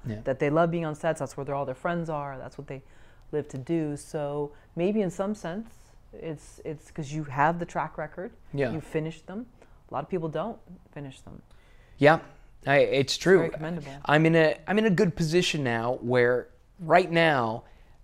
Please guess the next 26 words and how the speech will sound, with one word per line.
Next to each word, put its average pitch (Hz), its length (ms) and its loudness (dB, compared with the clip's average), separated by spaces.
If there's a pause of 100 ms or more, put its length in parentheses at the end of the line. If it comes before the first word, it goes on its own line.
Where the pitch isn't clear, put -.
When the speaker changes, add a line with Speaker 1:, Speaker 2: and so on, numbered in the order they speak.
(400)
Speaker 1:
I'm 143 160 4
either 151 240 4
being 135 260 -2
paid 185 540 2 (160)
to 208 100 0
write 208 180 2
a 202 60 0
script, - 400 -2 (240)
you 175 100 2
know, 165 280 2
which 156 240 4
is, 139 240 -8
makes 139 280 2
it 151 100 -4
very 156 360 4
easy. 143 260 2
I 123 140 -2
have 135 260 -2
to 139 80 -8
do 147 160 0
this. - 320 -12
I 120 120 -2
have 139 260 -2
to 143 80 -8
sit - 180 -8
down 127 360 -4